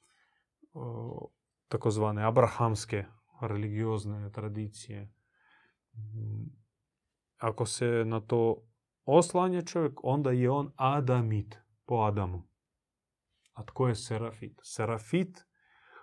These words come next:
dolazi od, e, starohebrejske, aramejske riječi seraf ili, mm, svjetlost, božanska svjetlost. Od, od te riječi nast-, e,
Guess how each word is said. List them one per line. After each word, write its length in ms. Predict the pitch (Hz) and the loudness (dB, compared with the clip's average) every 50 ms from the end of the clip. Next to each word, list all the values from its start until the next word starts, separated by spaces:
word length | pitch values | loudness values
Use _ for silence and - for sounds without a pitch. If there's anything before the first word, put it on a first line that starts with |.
| _ _ | _ _
dolazi 640 | - 117 120 123 135 139 143 131 123 123 127 123 127 123 - | -2 2 4 6 6 6 6 6 4 0 -2 -4 -4 -4 -4
od, 320 | - 120 120 120 110 110 | -2 0 0 0 0 0
e, 340 | 120 117 113 110 110 110 107 | 0 0 0 0 0 -2 -4
starohebrejske, 1160 | 107 - - - 131 127 127 123 117 113 110 107 104 - - 131 127 120 117 113 110 - - 113 | -4 -6 -4 0 2 4 4 4 4 4 2 2 0 -2 -2 -2 -2 0 -2 -2 -4 -4 -4 -4
aramejske 540 | 110 113 113 117 120 117 107 - - - | -2 -2 -2 -2 -2 -2 -4 -4 -6 -6
riječi 300 | 110 113 110 107 - 117 | -4 -4 -4 -6 -6 -8
seraf 500 | 101 - - - 123 117 113 135 185 180 - - - - _ _ _ _ _ _ _ _ _ _ _ _ _ _ _ _ _ _ _ _ _ _ _ _ | -6 -6 -2 2 2 4 6 6 4 4 0 -6 -16 -18 _ _ _ _ _ _ _ _ _ _ _ _ _ _ _ _ _ _ _ _ _ _ _ _
ili, 760 | _ 135 127 123 120 120 120 117 117 113 113 113 110 107 104 104 107 - - - - - - - _ _ _ _ _ _ _ _ _ _ | _ 0 2 2 4 4 2 2 2 2 2 2 0 0 -2 -4 -8 -12 -20 -20 -20 -20 -20 -20 _ _ _ _ _ _ _ _ _ _
mm, 520 | 127 117 110 107 104 104 107 107 104 104 107 - - - - - - - - - - - - - - - - _ - - - | -10 -8 -8 -6 -8 -8 -8 -10 -10 -10 -12 -12 -14 -14 -16 -16 -16 -18 -18 -20 -20 -20 -20 -18 -18 -20 -20 _ -14 -10 -8
svjetlost, 920 | - - - - 117 117 113 107 - 127 143 156 - - - - - - _ _ _ _ _ _ _ _ _ _ _ _ _ _ _ _ _ _ _ _ _ _ _ - | -6 -4 -2 2 4 4 4 4 4 2 0 0 0 -4 -8 -10 -16 -20 _ _ _ _ _ _ _ _ _ _ _ _ _ _ _ _ _ _ _ _ _ _ _ -4
božanska 460 | 123 113 107 110 110 104 - - 117 | -2 -2 0 0 -2 -4 -4 -6 -8
svjetlost. 680 | 107 - - 127 120 113 107 - - 101 - - - 113 | -8 -8 -6 -4 -4 -4 -4 -6 -8 -10 -10 -10 -8 -6
Od, 160 | 107 107 - _ _ | -6 -6 -8 _ _
od 200 | - - 110 107 | -10 -10 -8 -8
te 140 | - 131 127 | -6 -4 -2
riječi 380 | 131 135 127 127 123 - 123 117 | 0 0 0 0 -2 -6 -8 -6
nast-, 540 | 110 113 117 117 113 - - _ - - | -4 -4 -4 -4 -6 -8 -12 _ -12 -10
e, 80 | 113 107 | -10 -10